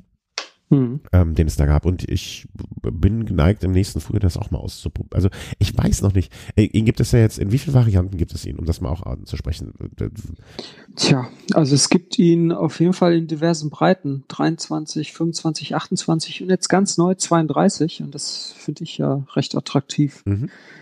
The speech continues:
Speaker 1: Und das Ganze dann nochmal als Tubeless. Wobei die dreiundzwanziger gibt's nicht als Tubeless.
Speaker 2: Genau, das fängt bei fünfundzwanzig an. Ähm, dann gibt es, glau-, sind die Schlauch auch schon vorgestellt worden? Ich glaube schon. Ähm,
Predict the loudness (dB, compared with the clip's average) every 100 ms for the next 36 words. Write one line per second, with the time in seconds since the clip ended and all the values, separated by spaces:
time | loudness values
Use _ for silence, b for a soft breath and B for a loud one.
0 | B B 4 4 4 2 2 2 2 2
1 | 0 -2 -2 -4 -2 -2 -2 -10 -10 -12
2 | -8 0 4 4 4 2 2 2 2 -4
3 | -2 -2 -4 -6 -8 -6 -4 -6 -10 -10
4 | -6 -6 -6 -2 0 2 2 2 0 0
5 | 0 -2 -2 -2 -2 -4 -4 -2 -2 -6
6 | b b b b b b b b 2 6
7 | 8 6 4 0 -2 -2 -4 0 2 2
8 | -2 -2 -4 -4 0 0 0 -8 -8 -2
9 | 0 2 2 4 0 0 2 2 2 -2
10 | -4 -4 -6 -6 -4 -2 -2 -2 -10 -10
11 | -8 -6 -4 -6 -8 -10 -14 -12 0 4
12 | 6 4 0